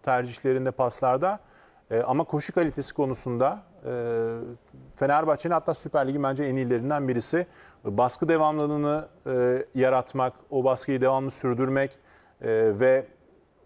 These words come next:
mümkün olduğu kadar rakibi yarı, rakip yarı sahada, e, rahatsız etme konusunda Rossi gibi bir oyuncuya ihtiyacı olacak.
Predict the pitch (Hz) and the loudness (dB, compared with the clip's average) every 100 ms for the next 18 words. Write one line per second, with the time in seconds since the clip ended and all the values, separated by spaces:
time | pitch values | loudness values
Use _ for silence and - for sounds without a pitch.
0 | - 131 143 156 165 156 156 170 143 139 | -8 -2 -2 0 0 0 2 2 2 0
1 | 143 139 135 143 131 120 127 120 123 - | 0 2 2 -2 -6 -4 -4 0 0 -2
2 | 185 165 135 - 135 123 123 113 - _ | -2 0 0 2 2 4 2 0 -8 _
3 | - 120 117 120 123 - 131 - 107 117 | -10 -6 0 0 0 0 -4 -4 -6 -6
4 | 101 170 180 165 135 139 123 120 120 117 | -6 -2 0 0 0 -2 -2 0 0 0
5 | 107 160 143 - 135 127 139 131 113 110 | 0 0 -2 0 0 2 2 0 0 -2